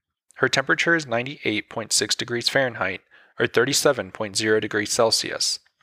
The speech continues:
Blood pressure is one twenty over eighty, pulse is seventy-five beats per minute, and respirations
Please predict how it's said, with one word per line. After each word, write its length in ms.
Blood 180
pressure 320
is 160
one 180
twenty 300
over 300
eighty, 360
pulse 440
is 120
seventy-five 520
beats 200
per 160
minute, 320
and 100
respirations 800